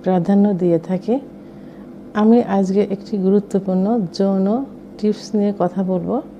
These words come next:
বিষয়টা হলো, যৌন মিল-, মিলনে পরিপূর্ণ সুখ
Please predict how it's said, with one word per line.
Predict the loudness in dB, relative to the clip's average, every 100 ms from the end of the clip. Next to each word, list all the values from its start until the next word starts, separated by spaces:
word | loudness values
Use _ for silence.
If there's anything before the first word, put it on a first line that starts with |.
| -20 -20 -18 -18 -16 -4
বিষয়টা | 0 2 0 0 -2 0
হলো, | 0 0 -2 -8 -18 -18 -20 -20 -20 -10
যৌন | 2 4 6 6 6
মিল-, | 4 4 2
মিলনে | 2 4 4 4 2 0
পরিপূর্ণ | 2 2 2 2 4 4
সুখ | 2 -6 4 4